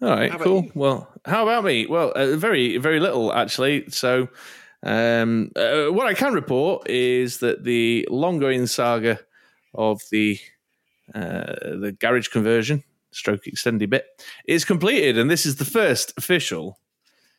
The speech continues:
Speaker 1: True Mister Six recording from the, the, the new studio in Mod Extra Games and Collectibles Towers. Mod Extra, m-, no, what am I calling it? Uh, Ministry Dice Towers for this one. It's Mod Extra
Speaker 2: Yeah.
Speaker 1: Games and Collectibles Tower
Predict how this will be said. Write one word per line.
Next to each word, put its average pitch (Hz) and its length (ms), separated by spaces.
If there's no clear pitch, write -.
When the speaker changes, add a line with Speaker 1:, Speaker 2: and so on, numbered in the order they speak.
Speaker 1:
True 139 180
Mister 117 200
Six - 280
recording 113 580
from 113 720
the, 110 280
the, 107 360
the 110 120
new 120 400
studio 120 480
in 117 100
Mod 123 140
Extra 117 240
Games 131 440
and 131 140
Collectibles 143 400
Towers. 175 320
Mod 147 140
Extra, - 300
m-, 151 200
no, 151 180
what 131 200
am 120 60
I 127 40
calling 113 320
it? - 160
Uh, 85 260
Ministry 175 360
Dice 170 240
Towers 117 280
for 117 120
this 113 180
one. 139 220
It's - 120
Mod 131 140
Extra - 240
Speaker 2:
Yeah. 113 80
Speaker 1:
Games 107 100
and 110 100
Collectibles 110 520
Tower 113 340